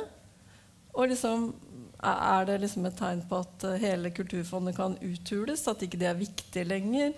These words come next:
fordi penger, makt følger penger, og pengene flyttes ut av Kulturfondet?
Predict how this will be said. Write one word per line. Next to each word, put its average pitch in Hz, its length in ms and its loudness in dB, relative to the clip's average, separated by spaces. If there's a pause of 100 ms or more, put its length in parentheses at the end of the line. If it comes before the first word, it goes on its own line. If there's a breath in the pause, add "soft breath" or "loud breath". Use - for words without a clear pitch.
(260 loud breath)
fordi 208 240 6
penger, 180 540 4
makt 202 460 0
følger 190 380 2
penger, 220 480 2 (280)
og 214 80 -8
pengene 196 320 2
flyttes 202 420 -2
ut 180 180 -2
av 190 60 0
Kulturfondet? 208 800 -2